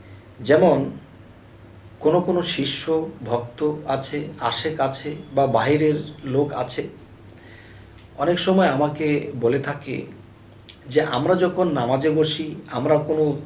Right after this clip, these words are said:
ধ্যান সাধনায় বসি, তখন ডুবতে পারি না।" ডুবতে পারি না, এর কারণ কি?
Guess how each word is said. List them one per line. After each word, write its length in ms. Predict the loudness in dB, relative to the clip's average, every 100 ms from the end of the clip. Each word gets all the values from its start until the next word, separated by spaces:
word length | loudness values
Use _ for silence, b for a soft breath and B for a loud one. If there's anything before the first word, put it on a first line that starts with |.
| -12 -8
ধ্যান 240 | -4 -2
সাধনায় 440 | 0 -2 2 2 2
বসি, 380 | 2 -2 -6 -8 -14 B B B B -2
তখন 320 | 0 0 2
ডুবতে 340 | 4 4 6 4
পারি 260 | 2 -2
না।" 100 | -8 -12 -18 -20 -20 -20 -20 -20 B B B B B -14 -6
ডুবতে 420 | 4 4 4 4 4
পারি 320 | 6 6 6
না, 160 | 6
এর 280 | 4 2 2
কারণ 340 | 2 2 2 -2
কি? 140 | -6